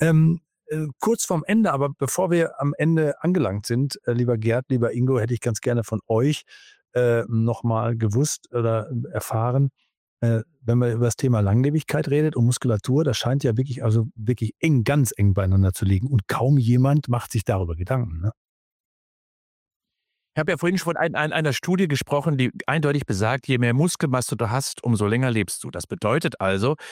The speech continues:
Speaker 2: dass du bei vielen Erkrankungen durch Muskelmasse präventiv etwas erreichen kannst, dass du viele innere Organe deutlich gesünder hältst und dass du vor allen Dingen auch deinen sozialen Status, deine Selbstständigkeit, deine Mobilität länger. Das hat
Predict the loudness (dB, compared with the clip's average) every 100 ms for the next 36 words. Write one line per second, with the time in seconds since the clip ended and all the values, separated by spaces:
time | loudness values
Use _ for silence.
0 | -14 -4 -4 -2 -2 -2 0 0 0 0
1 | -2 0 0 0 0 0 0 2 0 0
2 | -2 0 0 -2 -4 -2 0 0 0 -2
3 | -2 -2 -2 -6 -4 -4 -4 -6 -4 0
4 | -2 0 -2 0 -2 -4 -10 -18 _ -20
5 | -16 -6 -4 -2 0 2 2 2 2 2
6 | 2 0 0 0 0 0 2 0 0 -4
7 | -2 0 2 2 2 2 0 -2 -6 -12
8 | -20 _ _ -20 -14 -2 0 0 -2 -2
9 | -2 -2 0 0 2 2 0 0 -2 -4
10 | -10 _ _ _ _ -4 0 2 0 0
11 | 0 0 -2 -2 -4 -4 -2 -2 -2 -2
12 | -2 -2 -2 -2 -4 -2 0 0 0 -4
13 | -2 -4 -4 -6 -6 -6